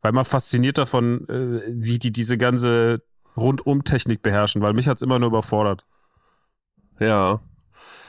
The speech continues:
Speaker 2: Ja, es ist auch sehr, ich glaub auch, also dieses, äh, Knöpfchen drücken hier und da, ich mein, irgendwie sieht es geil aus mit diesen, äh, ich find, diese Radiostationen sehen immer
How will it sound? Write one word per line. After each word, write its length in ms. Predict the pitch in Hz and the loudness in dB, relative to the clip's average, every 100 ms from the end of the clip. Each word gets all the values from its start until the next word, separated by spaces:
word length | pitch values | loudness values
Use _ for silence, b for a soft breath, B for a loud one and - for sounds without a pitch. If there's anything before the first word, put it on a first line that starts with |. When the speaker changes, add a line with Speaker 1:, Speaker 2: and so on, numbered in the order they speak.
| B | B
Speaker 2:
Ja, 180 | 104 107 | 2 2
es 100 | 104 | 2
ist 120 | - | 0
auch 120 | 127 107 | 0 2
sehr, 460 | 110 101 101 101 - | 2 4 4 2 -2
ich 160 | - | -2
glaub 180 | - 120 | 0 2
auch, 240 | 107 120 | 4 2
also 180 | 113 101 | 0 -2
dieses, 380 | 104 107 110 - | -2 0 -2 0
äh, 120 | 117 | -2
Knöpfchen 440 | - 123 131 - 127 | 0 -2 0 0 -2
drücken 300 | 135 131 127 | -2 -2 0
hier 200 | 117 120 | 2 2
und 140 | 107 | 2
da, 180 | 110 120 | 4 4
ich 100 | 123 | 2
mein, 160 | 120 120 | 0 2
irgendwie 240 | 131 143 | 2 0
sieht 200 | 120 123 | 0 -4
es 120 | - - | -4 0
geil 280 | 113 123 117 | 2 4 4
aus 380 | 107 113 147 151 | 2 2 0 0
mit 140 | 131 | 0
diesen, 480 | 135 139 131 127 123 | 0 2 2 2 2
äh, 340 | 110 117 113 | 2 2 2
ich 100 | - | 0
find, 160 | - 127 | -2 0
diese 160 | 113 | 0
Radiostationen 580 | 107 120 135 131 135 127 | 2 2 2 0 0 2
sehen 140 | 120 117 | 2 2
immer 160 | 120 | 2